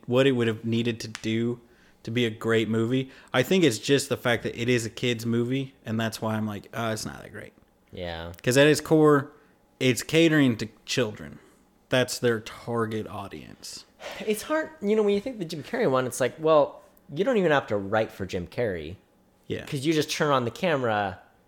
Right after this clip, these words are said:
Speaker 2: It's like Peter Sellers, right? We'll just be like, "Oh, I can improvise, improvise my way through and get you eighty percent of the gold you need for this to be a funny movie," you
Speaker 1: Yeah.
Speaker 2: know? But when Benedict Cumberbatch is your Grinch and you're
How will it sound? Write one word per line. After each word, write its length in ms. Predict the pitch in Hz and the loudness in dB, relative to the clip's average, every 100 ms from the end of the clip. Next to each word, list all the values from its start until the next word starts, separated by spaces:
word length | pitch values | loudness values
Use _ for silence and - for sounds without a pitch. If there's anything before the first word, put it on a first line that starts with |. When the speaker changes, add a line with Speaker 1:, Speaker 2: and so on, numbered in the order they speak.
| _ _ _ - | _ _ _ -6
Speaker 2:
It's 100 | 139 | -4
like 160 | - | -2
Peter 180 | 156 127 | -2 -2
Sellers, 420 | - 147 95 80 | 2 2 2 0
right? 160 | 92 107 | -2 -2
We'll 100 | 101 | -2
just 120 | 98 | -2
be 60 | 104 | -2
like, 180 | 85 - - | -2 -4 0
"Oh, 120 | 151 | 2
I 160 | 127 254 | 4 2
can 160 | 151 | 0
improvise, 520 | 113 - 117 104 98 - | -2 -2 -2 0 -2 -4
improvise 380 | 127 120 113 110 | -8 -4 -2 0
my 120 | 107 | -2
way 200 | 95 104 | -2 -2
through 320 | - 120 113 98 | -2 0 0 0
and 160 | 92 | -2
get 200 | 107 - | -6 -4
you 200 | 101 90 - | -6 -6 -4
eighty 200 | 123 113 | -2 -2
percent 280 | 101 107 107 | -2 -4 -4
of 60 | 95 | -6
the 80 | |
gold 360 | 87 101 95 87 | -2 0 0 -2
you 120 | 92 | -6
need 260 | 90 82 - | -6 -8 -10
for 80 | 85 | -12
this 140 | 78 | -12
to 80 | 90 | -12
be 80 | 80 | -12
a 20 | |
funny 220 | 82 78 | -12 -12
movie," 340 | 71 - - - | -14 -16 -10 0
you 120 | 110 | 4
Speaker 1:
Yeah. 80 | 120 | 6
Speaker 2:
know? 180 | 107 - - - - | 4 -2 -16 -20 2
But 280 | 147 143 135 - - _ _ - | 8 8 6 -2 -20 _ _ -2
when 220 | 123 117 | 0 4
Benedict 360 | 147 147 127 | 6 6 2
Cumberbatch 600 | - 156 151 117 110 - 110 | 2 2 4 6 4 2 -6
is 260 | 95 - 107 | -6 -6 -4
your 120 | 101 | -2
Grinch 380 | 98 101 110 - | -2 -2 -4 -4
and 520 | 104 107 104 101 92 101 | 0 0 0 -4 -6 -4
you're 260 | 101 98 | -2 -2